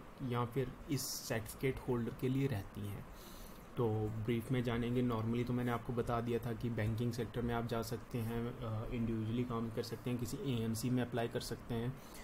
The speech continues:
तो next video में हम properly जानेंगे कि किस तरह से क्या-क्या opportunities हमें मिलती हैं और कैसे हम उनका benefit ले सकते हैं। तो आज के लिए दोस्तों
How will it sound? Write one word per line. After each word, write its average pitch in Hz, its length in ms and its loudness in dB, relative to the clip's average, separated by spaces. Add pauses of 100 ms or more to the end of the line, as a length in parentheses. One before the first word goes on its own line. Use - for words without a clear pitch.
(400)
तो 120 400 4 (120)
next 127 340 -2
video 135 200 4
में 139 120 4
हम 143 180 4
properly 131 520 2
जानेंगे 123 500 2
कि 131 160 0 (100)
किस - 220 0
तरह 127 260 2
से 135 140 0
क्या-क्या 135 380 0
opportunities 117 840 0
हमें 123 200 4
मिलती 113 460 2
हैं 123 80 2
और 135 240 0 (400)
कैसे 139 280 4
हम 131 220 4
उनका 120 200 0
benefit 123 380 -2
ले 123 140 2
सकते - 920 -8
हैं। 98 180 0 (520)
तो 117 180 2
आज 117 260 4
के 131 100 4
लिए 131 120 8
दोस्तों 131 320 6